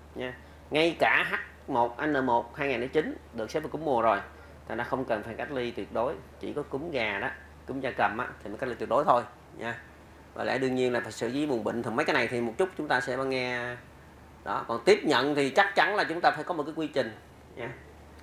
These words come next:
Quy trình đó thì ở bệnh viện mình học rất nhiều rồi nha.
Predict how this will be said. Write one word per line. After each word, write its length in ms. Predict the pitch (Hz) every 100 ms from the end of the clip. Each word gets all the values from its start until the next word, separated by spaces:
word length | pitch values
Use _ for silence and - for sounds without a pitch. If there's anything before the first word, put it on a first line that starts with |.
| - -
Quy 100 | 151
trình 220 | 156 135
đó 280 | 139 160 208
thì 160 | 165 123
ở 100 | 143
bệnh 180 | 143
viện 140 | 135 127
mình 100 | 127
học 160 | 123
rất 120 | 208 151
nhiều 180 | 127
rồi 200 | 117 107 107 - - -
nha. 180 | 127 131